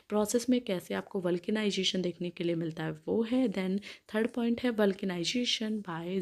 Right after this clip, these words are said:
zinc oxide। तो जिंक ऑक्साइड्स के through vulcanization कैसे होता है वो है। सिंपल है, कोई क्वेश्चन ऐसा नहीं है जो आपका लास्ट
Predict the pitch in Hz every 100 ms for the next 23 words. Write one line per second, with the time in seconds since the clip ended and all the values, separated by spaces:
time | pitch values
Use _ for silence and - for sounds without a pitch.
0 | 156 180 175 175 165 - 165 170 - 180
1 | 196 202 190 - - 220 233 247 233 214
2 | 196 185 180 185 175 180 - 180 180 175
3 | 180 175 170 170 160 175 156 175 220 285
4 | - - - - - - 247 240 269 277
5 | 285 302 - 208 208 208 - 208 196 -
6 | 202 185 175 226 233 262 202 202 190 190
7 | - 226 - - - - - 196 208 -
8 | -